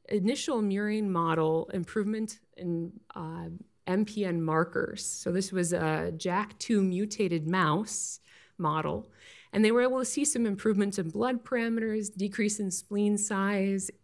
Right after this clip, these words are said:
increase in the frequency of,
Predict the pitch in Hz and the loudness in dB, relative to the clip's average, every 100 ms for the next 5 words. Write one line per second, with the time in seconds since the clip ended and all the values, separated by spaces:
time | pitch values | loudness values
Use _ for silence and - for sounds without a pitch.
0 | - 262 262 - 240 233 220 185 175 - | -2 -2 0 -2 0 0 -2 -4 -6 -6
1 | 262 240 269 247 - - - 220 220 - | -6 -4 -4 -2 -2 -2 0 2 2 2
2 | - 175 165 160 160 156 160 - | 2 4 4 4 2 -2 -8 -14